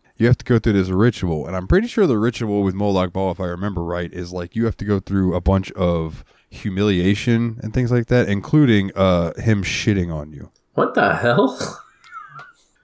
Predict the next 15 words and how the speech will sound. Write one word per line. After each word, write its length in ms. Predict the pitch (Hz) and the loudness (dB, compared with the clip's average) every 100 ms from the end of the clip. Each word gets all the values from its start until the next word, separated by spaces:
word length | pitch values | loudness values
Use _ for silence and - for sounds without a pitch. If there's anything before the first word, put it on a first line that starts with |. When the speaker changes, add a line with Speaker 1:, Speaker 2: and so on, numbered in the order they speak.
| _ _ - | _ _ -6
Speaker 1:
Like, 260 | 98 90 90 | -2 -2 -2
Molag 440 | 104 151 190 156 | 2 4 4 2
Bal, 240 | 120 127 113 | 4 4 2
so, 180 | - | 2
like, 220 | 104 101 98 | 2 2 0
he's, 380 | 110 113 101 - | 0 0 -2 -8
he's 200 | 107 104 | -6 0
got 120 | 143 | 2
a 60 | 120 | 2
bunch 220 | 123 107 | 0 0
of 80 | 95 | -2
nicknames. 540 | 95 - 90 85 85 | -2 -2 -4 -4 -6
Like, 100 | 90 | -6
he's 240 | 101 92 104 | -4 -6 -4
known 340 | 101 98 | -4 -4